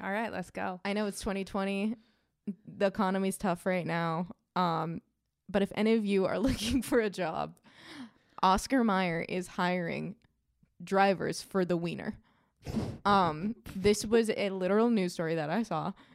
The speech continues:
Speaker 2: and I immediately, my ears perked up. I was at the gym, and I was like, "I, I can't believe it." I tried to look up how much money they made,
Speaker 1: Yeah.
Speaker 2: and it just, it didn't say. But they have an application <laughs> on their website.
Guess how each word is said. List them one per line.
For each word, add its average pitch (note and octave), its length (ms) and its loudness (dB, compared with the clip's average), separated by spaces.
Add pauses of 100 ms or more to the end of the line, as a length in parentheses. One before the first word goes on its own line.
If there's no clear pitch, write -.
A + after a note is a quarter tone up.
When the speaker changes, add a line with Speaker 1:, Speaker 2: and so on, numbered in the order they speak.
(120)
Speaker 2:
and F3+ 160 -2
I - 140 -2
immediately, F3 600 -4
my E3+ 140 -6
ears F3 260 -6
perked F#3 280 -4
up. E3 320 -4
I E3+ 80 -4
was F3 200 -8
at - 160 -6
the F3+ 60 -10
gym, E3+ 440 -4
and F#3 100 -6
I E3+ 80 -6
was F3 120 -8
like, F3+ 260 -6
"I, F#3+ 140 -4 (440)
I G3 80 -2
can't E3+ 340 -6
believe E3+ 280 -8
it." - 160 -8 (520)
I G3+ 120 4
tried G3+ 260 2
to G#3 60 -2
look F#3+ 160 0
up F#3+ 120 -4
how F#3+ 140 -2
much E3 180 -4
money D#3+ 240 -4
they D#3+ 140 -4
made, E3 360 -6
Speaker 1:
Yeah. G3+ 240 2
Speaker 2:
and E3 180 -8 (120)
it F3 180 -4
just, - 320 -8
it F3 180 -6
didn't E3 220 -6
say. - 300 -8 (100)
But F3+ 280 -2 (140)
they E3+ 340 -2 (180)
have F3+ 200 -2
an E3+ 80 -6
application A3 540 0
<laughs> - 20 6
on G#3+ 60 -2
their A#3+ 140 2
website. - 460 -4